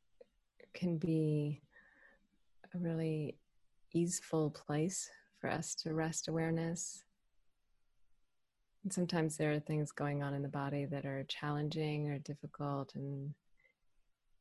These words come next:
and that's okay too. So finding a place in the body that you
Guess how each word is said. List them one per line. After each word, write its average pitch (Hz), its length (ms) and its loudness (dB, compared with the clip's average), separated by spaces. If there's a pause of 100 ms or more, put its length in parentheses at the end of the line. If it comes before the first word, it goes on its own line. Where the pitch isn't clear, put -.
(160)
and 165 140 2
that's 156 240 -2
okay 160 260 -2
too. 156 540 0 (1120)
So - 240 -8
finding 170 640 4
a 156 80 0 (200)
place 160 300 2
in 165 80 0
the 156 60 0
body 156 520 4
that 147 400 0 (1000)
you 170 100 -2